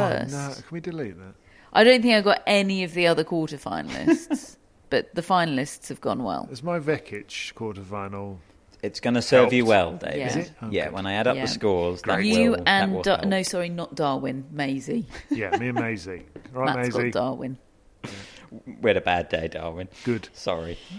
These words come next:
Speaker 1: Uh,
Speaker 3: Too
Speaker 1: w-
Speaker 3: much faith in Karen Khachanov. <laughs> I, I always underestimated him, so I gave him a bonus set,
Speaker 2: It's because of Matt,
Speaker 3: thinking,
Speaker 2: Matt Roberts'
Speaker 3: you know,
Speaker 2: day,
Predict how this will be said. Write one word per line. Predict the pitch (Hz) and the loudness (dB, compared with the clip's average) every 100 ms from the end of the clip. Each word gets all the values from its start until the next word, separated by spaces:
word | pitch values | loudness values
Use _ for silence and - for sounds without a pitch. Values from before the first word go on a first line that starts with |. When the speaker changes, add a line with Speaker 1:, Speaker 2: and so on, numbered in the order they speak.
| - - - - - - | -18 -20 -20 -20 -20 2
Speaker 1:
Uh, | 202 202 208 196 | 6 8 8 6
Speaker 3:
Too | - 202 | 6 8
Speaker 1:
w- | 233 | 8
Speaker 3:
much | 220 185 - | 6 4 2
faith | 180 156 98 - | 4 6 4 -2
in | 107 | -4
Karen | 113 117 110 | 0 0 2
Khachanov. | 107 - - 85 - - - | 0 -2 -10 -12 -12 -4 2
<laughs> | 143 - - - - - 156 - 190 - - 196 - 170 165 | 2 2 0 -2 -6 -10 -6 -6 -6 -10 -4 -4 -4 -10 -8
I, | 143 175 190 320 | -8 -6 -6 4
I | 165 | 10
always | 240 269 226 | 12 12 10
underestimated | 220 196 190 - 139 120 107 104 | 8 8 6 6 4 4 4 4
him, | 104 | 2
so | 113 139 | 4 4
I | 127 | 6
gave | 143 143 | 6 4
him | 135 131 | 4 2
a | |
bonus | 117 127 127 123 117 | 4 6 6 4 0
set, | - 87 85 | 0 0 -2
Speaker 2:
It's | 143 - | -8 -2
because | 196 - | 0 2
of | 160 | 2
Matt, | 120 | 2
Speaker 3:
thinking, | 110 110 101 101 | 6 4 4 0
Speaker 2:
Matt | 165 147 | -2 -2
Roberts' | 131 101 90 | -2 -4 -4
Speaker 3:
you | |
know, | 101 | -4
Speaker 2:
day, | 90 | -6